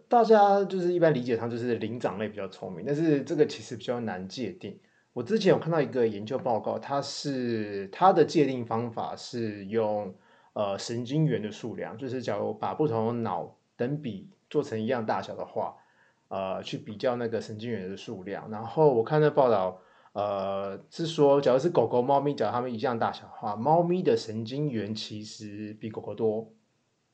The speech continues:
但是猫咪有比狗狗聪明吗？这个好像有点难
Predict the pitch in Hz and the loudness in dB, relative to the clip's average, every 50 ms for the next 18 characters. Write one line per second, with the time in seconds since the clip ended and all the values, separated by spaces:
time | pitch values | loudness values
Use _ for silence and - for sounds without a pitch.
0 | _ _ _ 185 165 175 185 185 180 175 175 170 147 135 123 - 113 104 104 107 | _ _ _ 0 2 4 6 6 6 6 6 4 4 2 2 2 2 2 2 -2
1 | - - 135 131 123 110 92 92 90 82 76 73 80 92 - _ _ _ _ _ | -2 -4 -4 -2 -2 -4 -6 -8 -10 -10 -10 -12 -12 -16 -18 _ _ _ _ _
2 | _ _ _ _ _ _ _ _ _ _ _ _ _ - 127 180 170 127 95 - | _ _ _ _ _ _ _ _ _ _ _ _ _ -4 0 2 2 2 0 -2
3 | 143 135 120 110 123 113 98 98 92 90 92 95 98 95 | -2 -2 -2 -2 -2 -4 -4 -6 -8 -10 -10 -12 -12 -14